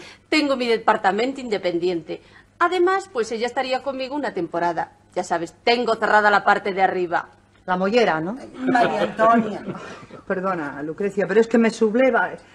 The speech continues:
Speaker 2: eh, este despedazamiento que me proponéis de la familia. Si es ahora cuando más debemos apretarnos para cubrir el hueco del que se ha ido.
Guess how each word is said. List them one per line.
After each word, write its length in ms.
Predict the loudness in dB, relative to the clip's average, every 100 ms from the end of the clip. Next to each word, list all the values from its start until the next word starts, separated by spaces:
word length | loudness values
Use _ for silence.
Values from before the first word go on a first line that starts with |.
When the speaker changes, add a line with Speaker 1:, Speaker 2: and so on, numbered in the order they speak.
| -20 -20 _
Speaker 2:
eh, 440 | -14 -14 -16 -18 -8
este 240 | -2 2
despedazamiento 840 | 2 4 6 6 6 6 6 6 4
que 100 | 2
me 100 | 0
proponéis 400 | -4 -2 -2 0
de 60 | -2
la 80 |
familia. 480 | -4 -6 -4 -6 -10 -14 -20 -20 -20 _ _ _ _
Si 220 | -8 -6
es 160 | -4 -4
ahora 340 | -4 -4 -6
cuando 360 | -8 -10 -10 -4
más 260 | -2 -2
debemos 320 | -2 -2 -4 -6
apretarnos 560 | -8 -2 0 0 -6
para 180 | -8 -12 -14 -20 _ -4
cubrir 300 | 0 2 2
el 100 | 0
hueco 280 | -2 -4
del 120 | -8 -10
que 100 | -12
se 160 | -10
ha 60 | -8
ido. 340 | -8 -8 -12